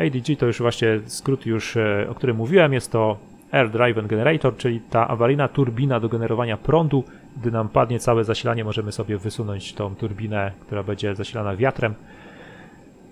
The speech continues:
E, i możemy tu sobie właśnie włączyć zasilanie z tej turbiny, oczywiście pod warunkiem, że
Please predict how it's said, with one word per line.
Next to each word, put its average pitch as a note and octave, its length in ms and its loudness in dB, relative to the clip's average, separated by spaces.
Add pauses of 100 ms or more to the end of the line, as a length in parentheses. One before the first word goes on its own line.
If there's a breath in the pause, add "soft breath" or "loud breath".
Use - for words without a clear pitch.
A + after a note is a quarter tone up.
(220)
E, A#2 220 4
i F3+ 140 2
możemy E3 240 6
tu D#3+ 100 -4
sobie D3 180 0
właśnie C3+ 280 2
włączyć B2 480 2
zasilanie B2 500 -2
z - 60 -12
tej A2 120 -2
turbiny, A#2 420 0
oczywiście C#3 380 -4
pod A#2 120 -2
warunkiem, A2+ 360 -2
że G#2+ 280 0